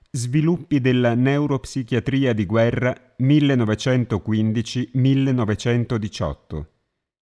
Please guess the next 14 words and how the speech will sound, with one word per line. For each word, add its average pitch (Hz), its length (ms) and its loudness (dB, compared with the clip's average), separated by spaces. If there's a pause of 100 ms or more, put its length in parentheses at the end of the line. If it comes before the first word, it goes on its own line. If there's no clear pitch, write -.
(140)
Biblioteca 107 840 0
di 92 200 -4
testi 98 520 -2
e 78 60 -2
studi, 98 580 -4 (640)
Carocci, 113 720 0 (300)
Roma 127 540 2
duemiladieci, 98 1120 -2 (340)
pagine 113 600 2
centoquarantaquattro, 123 1600 -2
euro 127 520 0
quindici 135 580 0
e 117 60 -2
cinquanta. 78 840 -6